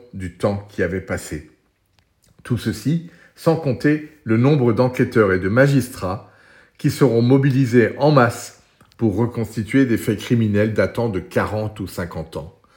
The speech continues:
Il faut bien sûr aussi noter qu'un procès très tardif augmente considérablement le risque d'erreur judiciaire. L'imprescriptibilité apparaît donc bien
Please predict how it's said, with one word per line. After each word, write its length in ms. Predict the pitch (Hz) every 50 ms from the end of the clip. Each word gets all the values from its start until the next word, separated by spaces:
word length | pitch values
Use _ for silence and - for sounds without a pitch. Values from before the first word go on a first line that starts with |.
| _ _ _ _ _ _ _ _ _ _ - -
Il 60 | 120 113
faut 160 | - - 107
bien 220 | 95 104 110 104
sûr 240 | 104 - - 120 101
aussi 240 | 104 101 - - 117
noter 500 | 120 123 120 - - 95 82 - - - _ _ _ _ _ _ _ _ _ - -
qu'un 140 | - 107 101
procès 400 | 98 - 135 120 - - 120 104
très 260 | - - 107 95 87
tardif 600 | - 123 113 117 123 120 147 151 143 - - - _ _ _ _ _ _ -
augmente 640 | 143 139 113 123 131 131 156 151 - - - - - _ _
considérablement 960 | - 190 190 160 - - 160 135 131 117 104 107 110 117 113 113 117 123 135
le 120 | 127 110
risque 360 | 98 113 120 - - - 110
d'erreur 340 | 95 104 95 90 101 101 98
judiciaire. 720 | 90 - 101 95 98 101 101 - - 90 78 76 69 - - _ _ _ _ _ _ _ _ _ _ _ _ _ _ _ _ -
L'imprescriptibilité 1160 | - 95 139 151 147 - 156 143 - - - 127 - - 127 120 117 113 113 110 107 - 120
apparaît 380 | 113 104 - 123 110 110 117 113
donc 260 | 104 113 104 98 92
bien 340 | 87 101 113 123 151 165 160